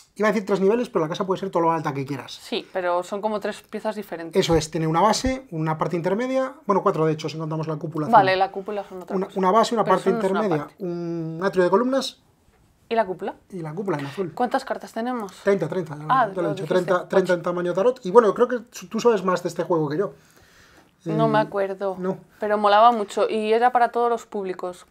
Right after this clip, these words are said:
Speaker 2: cu-, cualquier persona. O sea, si tú si nunca has jugado un juego de mesa, este puedes jugar.
Speaker 1: Pues sí, por lo menos te entretendrás poni-, poniendo piezas <laughs> una encima de otra.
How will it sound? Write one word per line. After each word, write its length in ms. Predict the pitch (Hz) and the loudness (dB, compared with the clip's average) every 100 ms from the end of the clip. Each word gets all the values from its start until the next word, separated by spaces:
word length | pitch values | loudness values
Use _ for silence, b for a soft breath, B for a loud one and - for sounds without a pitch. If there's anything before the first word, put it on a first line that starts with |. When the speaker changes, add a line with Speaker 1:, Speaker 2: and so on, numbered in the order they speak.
| _ | _
Speaker 2:
cu-, 320 | 180 196 208 | -8 -6 -4
cualquier 320 | 202 196 240 | -4 0 -2
persona. 500 | - 233 - 170 170 | -2 -6 -6 -8 -8
O 40 | - | -8
sea, 120 | 196 | -8
si 140 | 196 | -8
tú 120 | _ 233 | _ -8
si 100 | 247 | -6
nunca 240 | 247 247 | -4 -2
has 80 | 247 | -2
jugado 240 | - 226 | 0 -2
un 40 | 226 | -2
juego 220 | 226 220 | -2 -2
de 60 | 226 | -2
mesa, 240 | 294 285 | -6 -8
este 160 | 247 202 | -10 -10
puedes 240 | 196 185 | -8 -10
jugar. 280 | - 175 _ - B B B | -14 -16 _ -20 B B B
Speaker 1:
Pues 140 | - 147 | -16 -12
sí, 80 | 233 | -6
por 140 | 175 | 0
lo 60 | 165 | 2
menos 140 | 208 | 2
te 80 | 208 | 0
entretendrás 560 | 170 160 160 160 185 | 0 -2 -2 -2 -2
poni-, 260 | - 147 160 | -4 -4 -4
poniendo 300 | 151 170 156 | -4 -4 -4
piezas 400 | 180 165 175 - B B | -4 -6 -8 -10 B B
<laughs> 240 | B B _ | B B _
una 140 | 220 - | -4 -2
encima 380 | 202 220 214 | -4 -2 -2
de 80 | 190 | 0
otra. 220 | 185 147 | 0 -4